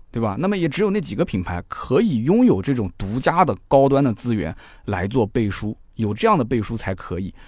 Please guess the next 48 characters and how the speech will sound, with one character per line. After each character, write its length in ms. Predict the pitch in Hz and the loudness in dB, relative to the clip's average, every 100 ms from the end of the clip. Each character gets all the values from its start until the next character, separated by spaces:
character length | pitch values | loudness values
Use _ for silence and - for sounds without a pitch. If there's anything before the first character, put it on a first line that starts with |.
| - - | -20 -16
对 120 | - | -8
吧？ 120 | 95 | -6
我 160 | 80 113 | -4 0
就 100 | 165 | 0
不 80 | 170 | 2
相 160 | 175 | 0
信 160 | 175 170 | 0 -2
说 160 | 147 160 | -2 -4
皇 240 | 127 117 | -2 -2
室 160 | - 147 | 0 0
睡 160 | - | 2
了 60 | 127 | 0
他 140 | 139 | 2
们 80 | 127 | 2
家 100 | 131 | 2
床 180 | 127 107 | 2 0
垫， 160 | 127 | 0
他 120 | 110 113 | 0 0
们 40 | |
家 120 | 120 | 0
的 80 | 113 | -2
床 240 | - 98 | -4 -6
就 100 | 98 | -4
不 80 | 113 | -6
失 160 | 101 120 | -4 -2
眠 180 | 110 90 | -2 -2
了 80 | |
嘛。 140 | 104 92 - - - - | -4 -6 -12 -20 -20 -8
那， 100 | 175 | -6
那 80 | 185 | -4
既 140 | 185 | 0
然 160 | 180 180 | 0 0
给 80 | |
他 100 | 127 | -2
代 160 | 147 180 | 0 0
言 200 | 117 107 | 0 0
了， 100 | 131 | -2
皇 200 | - 117 | 0 0
室 120 | 170 | 0
就 140 | 165 156 | -2 -2
算 160 | 165 | -2
失 160 | - 135 | -2 -2
眠， 200 | 107 104 | -2 -2
他 140 | 135 | -2
也 80 | 120 | -2
不 100 | 107 | 0
能 140 | 110 | -2
说， 200 | 110 113 | -2 -4